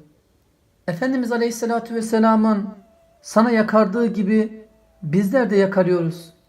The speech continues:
Allahümme Rabben nas, ezhibil be'se veşfihi ve ente şafi, la şifâe illa şifâuke şifâen, la yugadiru seqamen.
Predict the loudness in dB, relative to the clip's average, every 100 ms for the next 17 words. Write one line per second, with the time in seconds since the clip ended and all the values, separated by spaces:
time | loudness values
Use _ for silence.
0 | _ _ _ _ _ _ _ -4 0 2
1 | 2 0 -2 -2 -2 -2 -2 -2 0 2
2 | 0 -4 -16 _ _ _ _ _ _ _
3 | 2 4 4 2 0 2 0 0 -2 -2
4 | 0 0 0 -4 0 0 0 -2 0 0
5 | 0 -2 -4 -14 -2 0 2 0 0 -4
6 | 0 2 2 2 0 0 -2 -6 -18 _
7 | -8 2 4 4 2 -4 0 2 2 2
8 | 0 0 -2 0 2 2 2 -2 -4 2
9 | 2 2 -4 -2 -2 -4 0 4 4 4
10 | 0 0 -4 -8 -20 _ -10 0 4 4
11 | 4 2 2 2 2 0 -2 -4 -2 2
12 | 2 2 2 0 -2 -4